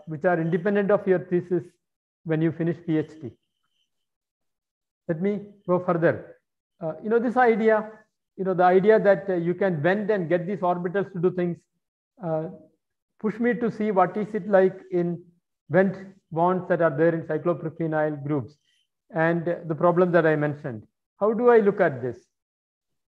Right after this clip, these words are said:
Well, some of you are familiar with, uh, cyclopropenyl, propenyl cation and its valence orbitals. Those who are not familiar,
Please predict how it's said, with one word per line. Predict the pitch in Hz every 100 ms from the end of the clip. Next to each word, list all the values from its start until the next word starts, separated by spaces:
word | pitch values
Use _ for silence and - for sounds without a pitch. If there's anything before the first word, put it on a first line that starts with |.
| _ _ -
Well, | 165 170 - _ _ _ -
some | 180
of | 208 214
you | 220
are |
familiar | 208 175 175 185 190
with, | 165 180 -
uh, | 160 151 147
cyclopropenyl, | 170 165 180 165 147 175 165 170 165 165 165 _
propenyl | - 151 - 175 170 175
cation | 170 151 - 165 170
and | 156
its | 151 -
valence | 143 143 -
orbitals. | 143 139 139 120 - _ _ _ _ -
Those | 175 190
who | 208
are |
not | 180 208 240 -
familiar, | 208 202 202 170 117 -